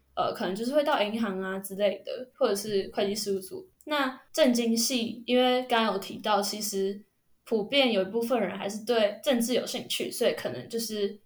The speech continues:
像我们有学长去，呃，后来去选里长啊，或者是当那种幕僚啊、助理的都有，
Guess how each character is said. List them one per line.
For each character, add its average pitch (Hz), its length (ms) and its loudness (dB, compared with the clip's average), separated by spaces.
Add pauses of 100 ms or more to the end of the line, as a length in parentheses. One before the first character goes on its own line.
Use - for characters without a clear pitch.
(160)
像 311 220 4
我 226 40 4
们 202 160 2
有 190 120 2
学 208 160 -2
长 208 140 -4
去， 226 440 -2 (320)
呃， 190 420 0
后 269 100 2
来 233 80 8
去 269 120 2
选 214 240 2
里 202 180 -2
长 220 280 0
啊， 117 280 -8 (320)
或 269 100 6
者 208 120 6
是 233 380 4 (380)
当 214 240 2
那 226 120 4
种 190 400 -2 (420)
幕 311 240 6
僚 190 280 6
啊、 202 340 4
助 285 320 2
理 208 160 0
的 170 200 -6
都 190 220 2
有， 196 320 -2